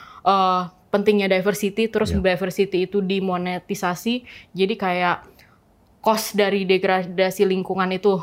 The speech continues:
Speaker 1: bisa ketahuan.
Speaker 2: Iya.
Speaker 1: Mungkin itu bisa dijadikan kayak, eh, apa ya,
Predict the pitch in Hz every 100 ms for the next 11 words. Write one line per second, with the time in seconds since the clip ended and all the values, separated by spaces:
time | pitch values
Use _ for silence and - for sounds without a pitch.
0 | - - 214 233 214 208 190 170 180 262
1 | - - 85 73 - _ _ _ 214 226
2 | 226 370 294 359 262 240 214 196 196 196
3 | 208 202 190 190 190 165 - - - -
4 | 190 190 202 226 180